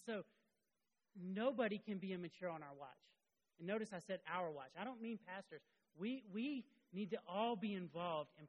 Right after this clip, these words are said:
pursuing this maturity together because your own maturity exists on it. That's what he's saying here. It's how the, the work of Acts will continue. And so now, how will this happen at City Church?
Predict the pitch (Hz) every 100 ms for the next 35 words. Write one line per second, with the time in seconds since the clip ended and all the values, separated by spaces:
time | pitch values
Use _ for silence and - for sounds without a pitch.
0 | - 156 - 202 196 160 151 147 151 -
1 | 160 147 135 139 156 147 - _ - 170
2 | 165 156 151 165 143 - 147 139 131 _
3 | _ _ _ _ _ _ _ _ _ _
4 | - 139 139 175 - 123 120 _ _ _
5 | _ _ _ _ _ 175 180 165 170 156
6 | 143 139 139 _ _ _ _ _ _ 175
7 | - 180 180 175 175 175 165 156 175 180
8 | 160 - 160 160 - 147 147 151 135 147
9 | 139 131 143 _ _ _ _ _ _ _
10 | 160 156 185 170 170 160 - _ _ -
11 | 190 202 180 180 175 180 165 - 170 170
12 | 185 180